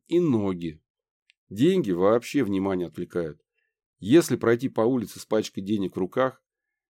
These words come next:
то на тебя покосится вся улица. Блондинка без юбки столько внимания не привлечёт. Да и жадность. Пачка очень внушительная.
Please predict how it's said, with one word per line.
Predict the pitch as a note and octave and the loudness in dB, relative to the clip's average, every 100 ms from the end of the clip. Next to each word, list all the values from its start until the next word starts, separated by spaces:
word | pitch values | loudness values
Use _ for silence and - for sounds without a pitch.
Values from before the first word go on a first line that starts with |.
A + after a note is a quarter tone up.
| _ | _
то | A2+ | 0
на | A#2+ B2 | 2 2
тебя | C#3 E3 | 2 2
покосится | D#3 A2+ A2 - F#2 F2+ | 2 -2 -2 -2 -6 -8
вся | - - C3+ - | -6 0 0 0
улица. | - A#2+ A2+ - - - _ _ _ _ _ | -2 0 0 -2 -12 -18 _ _ _ _ _
Блондинка | - G2+ A#2+ B2+ F3+ F3+ C#3+ | 0 4 4 4 0 0 -2
без | A#2+ A2 | -2 -2
юбки | G#2+ F2 - - _ _ | -4 -6 -10 -18 _ _
столько | - D#3+ E3 A2 | 0 4 4 2
внимания | G2+ G#2+ C3 F2+ | 0 0 0 0
не | F#2+ A#2 | -2 -2
привлечёт. | G2+ F2 E2 - E2+ - _ _ _ _ _ _ - | -2 -4 -6 -6 -8 -8 _ _ _ _ _ _ -6
Да | F#2+ | 0
и | A#2+ A#2 | 2 2
жадность. | G2+ A2 G2+ D2+ - - _ _ _ _ _ _ | 2 2 2 0 -10 -14 _ _ _ _ _ _
Пачка | - A#2+ - - | -2 0 0 -4
очень | F2 G#2 - F2 | 0 0 -2 -10
внушительная. | D#2+ F2 - F2+ - - E2+ F2 | -8 -10 -8 -10 -10 -14 -18 -20